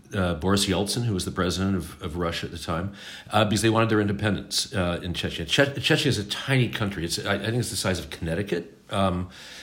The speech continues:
three, four million people. And the Russian army came rolling into to Chechnya to squash them, and they just got their asses kicked by the Chechens. Chechens are, are,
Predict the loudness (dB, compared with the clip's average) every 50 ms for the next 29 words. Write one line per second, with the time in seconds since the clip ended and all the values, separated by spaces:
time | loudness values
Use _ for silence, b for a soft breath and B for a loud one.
0 | B B B B B B -20 -16 -10 -2 2 2 2 2 2 0 2 2 4 4
1 | 4 4 4 4 4 2 0 -2 -2 -2 -2 -2 -2 -4 -8 -4 0 2 4 4
2 | 4 4 4 2 2 0 -2 -4 -8 -6 0 2 4 4 4 4 4 4 4 4
3 | 4 4 4 2 0 0 -2 0 0 2 2 2 2 2 0 -2 -4 -10 -8 -4
4 | -2 0 2 4 4 4 6 6 4 4 4 4 4 4 4 2 0 -4 -6 -6
5 | -4 -4 -2 -2 0 0 0 0 0 -2 -2 -2 -2 -2 -2 -2 -2 -2 0 -2
6 | -2 0 0 0 0 0 -2 -2 -2 -2 -2 0 0 2 2 2 0 0 -2 -2
7 | -2 -2 0 -2 -2 -2 -2 -4 -4 -2 -2 -2 0 -2 -2 -4 -4 -6 -6 -10
8 | -10 -10 -10 -8 -6 -6 -6 -6 -6 -6 -6 -6 -8 -12 -12 -10 -10 -12 B B
9 | B B B B B B B B 2 2 4 4 4 2 2 0 -2 -2 -6 -12
10 | -6 0 2 2 2 2 0